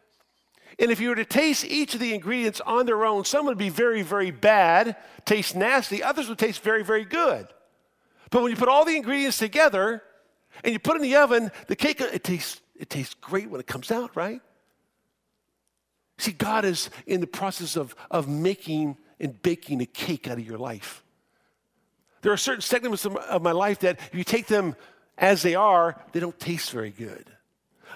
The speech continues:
Other segments taste great. But if all things are working together for good, right, which they are, for those who are called according to his purpose, then when it all comes out, it's gonna be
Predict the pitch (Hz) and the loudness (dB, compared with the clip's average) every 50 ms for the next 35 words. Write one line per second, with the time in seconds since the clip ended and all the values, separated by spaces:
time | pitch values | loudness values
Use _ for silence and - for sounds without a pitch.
0 | - - 185 214 240 233 - - 190 180 180 202 196 - - - - 190 175 175 | -4 0 2 2 2 0 0 0 -2 0 0 -2 -4 -4 -6 -4 -2 -2 -2 -2
1 | - - - - - 170 220 247 247 175 - _ - - _ _ _ _ _ _ | -4 -10 -12 -14 -8 -4 -4 -4 -4 -6 -10 _ -20 -20 _ _ _ _ _ _
2 | _ _ _ _ _ _ _ _ _ _ _ _ _ _ _ _ _ _ _ _ | _ _ _ _ _ _ _ _ _ _ _ _ _ _ _ _ _ _ _ _
3 | _ _ - 135 135 - - 160 160 160 165 151 170 160 151 147 127 143 127 123 | _ _ -4 -4 -4 -4 -4 -4 -4 -4 -4 -4 -4 -4 -4 -4 -4 -6 -6 -6
4 | 131 156 151 - 143 139 123 - 120 117 147 143 147 135 131 123 123 135 - _ | -6 -8 -8 -6 -8 -8 -8 -8 -10 -8 -6 -8 -6 -6 -8 -8 -8 -14 -20 _
5 | _ _ _ _ _ - - 123 104 101 120 214 240 202 123 107 120 147 190 202 | _ _ _ _ _ -18 -18 -16 -16 -10 -8 -6 -6 -4 -6 -6 -6 -6 -8 -10
6 | - _ _ _ _ _ - - 139 190 - _ _ _ - 120 - - 107 98 | -10 _ _ _ _ _ -8 -6 -6 -6 -6 _ _ _ -16 -12 -12 -10 -8 -6
7 | 131 196 196 139 123 147 160 - _ _ _ _ _ _ _ _ - 151 139 147 | -4 -4 -4 -4 -6 -8 -10 -12 _ _ _ _ _ _ _ _ -14 -4 -2 -2
8 | 147 139 - 135 135 120 - - - 151 143 139 - 131 135 151 143 123 113 - | -2 -2 -4 -6 -6 -6 -6 -6 -4 -2 -2 -2 -4 -8 -8 -8 -8 -8 -10 -12
9 | - - 226 226 - 147 151 - - - _ _ _ _ _ _ _ _ _ _ | -8 -8 -8 -6 -6 -8 -8 -8 -10 -10 _ _ _ _ _ _ _ _ _ _
10 | _ _ _ _ _ _ _ _ _ _ _ _ _ - - 127 127 120 127 156 | _ _ _ _ _ _ _ _ _ _ _ _ _ -10 -8 -6 -4 -4 -4 -4
11 | 151 147 - - 123 117 110 175 170 160 143 131 - - _ _ _ _ _ _ | -4 -4 -8 -10 -10 -8 -6 -6 -6 -6 -6 -10 -12 -16 _ _ _ _ _ _
12 | _ _ _ _ _ _ _ _ _ _ _ _ _ _ _ _ - 135 - - | _ _ _ _ _ _ _ _ _ _ _ _ _ _ _ _ -8 -6 -6 -4
13 | 151 135 131 117 98 127 120 120 117 110 107 | -4 -4 -4 -4 -4 -4 -4 -4 -4 -6 -8